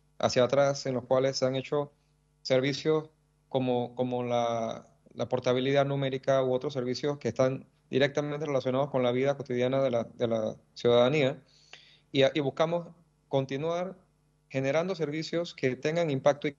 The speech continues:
que hagan sentido, es decir, que le agregue valor a la, a los usuarios. De igual manera, buscamos dar respuesta rápida a necesidades emergentes, poder reaccionar con una respuesta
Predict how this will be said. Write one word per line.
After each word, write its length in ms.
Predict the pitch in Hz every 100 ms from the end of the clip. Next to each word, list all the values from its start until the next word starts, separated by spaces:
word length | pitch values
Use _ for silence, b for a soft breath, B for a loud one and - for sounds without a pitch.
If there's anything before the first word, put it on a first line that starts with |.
| -
que 100 | 139
hagan 180 | 143 147
sentido, 440 | 117 113 131 113 - 120
es 80 |
decir, 360 | 123 131 135 139 b b -
que 120 | 123
le 60 | 123
agregue 280 | 131 147
valor 380 | 143 123 135 135 - -
a 60 | 123
la, 100 | 117
a 180 | 117
los 100 | 120
usuarios. 540 | 113 113 117 107 - - b b b b _ _ _ _
De 80 | 127
igual 200 | 131 143
manera, 400 | 160 165 165 180 - _ _ _ _ _
buscamos 340 | 127 147 151 156
dar 140 | 160
respuesta 440 | 160 160 165 - 151
rápida 640 | 156 170 147 135 139 139
a 60 | -
necesidades 540 | 131 117 131 127 135
emergentes, 600 | 151 123 113 147 135 110
poder 480 | - 123 127 135 139 - _ _ _ _ _
reaccionar 800 | 131 131 131 139 139 160 190 220 _ _ _ _
con 140 | 139
una 140 | 143 160
respuesta 600 | 139 - 160 160 190